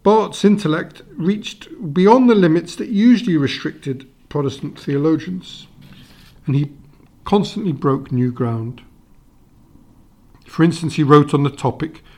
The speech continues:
of Mariology, the theological study of Mary, a controversial point between Protestants and Catholics. Barth's views on the subject agreed wi-, with much Roman Catholic dogma,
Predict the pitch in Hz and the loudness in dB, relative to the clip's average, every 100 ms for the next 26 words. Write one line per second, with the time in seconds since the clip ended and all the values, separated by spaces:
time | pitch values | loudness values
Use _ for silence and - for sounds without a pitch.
0 | _ - 120 131 123 123 135 156 123 120 | _ -6 0 2 4 4 4 4 2 -4
1 | 113 - - - - _ - - _ 131 | -8 -18 -20 -20 -20 _ -20 -20 _ -10
2 | - 139 135 156 135 - 131 - 135 117 | -4 0 2 2 -2 -8 -8 -8 -8 -4
3 | 117 117 143 151 135 - - _ _ - | -4 -4 -4 -4 -6 -12 -20 _ _ -20
4 | - - - - - - _ _ _ _ | -20 -20 -20 -20 -20 -20 _ _ _ _
5 | - - - 123 139 117 127 135 135 - | -20 -20 -12 -4 -2 -2 0 0 0 -4
6 | 117 - 143 131 - - - - - - | -6 -2 -2 -2 -14 -20 -20 -20 -20 -20
7 | _ - - 131 117 113 - - - - | _ -18 -4 -2 -2 -4 -8 -18 -20 -20
8 | - 120 104 - 139 - 113 160 - 269 | -10 -8 -8 -12 -14 -14 -8 -8 -8 -18
9 | - - - _ _ - _ _ _ _ | -18 -20 -20 _ _ -20 _ _ _ _
10 | _ _ _ _ _ - - - - - | _ _ _ _ _ -20 -20 -20 -20 -20
11 | - - - - - - 160 - - 147 | -20 -20 -20 -20 -8 2 4 4 0 2
12 | 151 139 139 131 143 120 180 - 139 175 | 4 4 2 0 -4 -4 -6 -6 0 2
13 | 175 143 165 165 - 147 135 214 240 - | 2 2 0 -2 -2 -2 4 2 2 0
14 | 175 160 147 - 143 - 151 - 165 139 | 2 4 2 0 -4 -6 -8 -2 -2 -2
15 | 123 | -8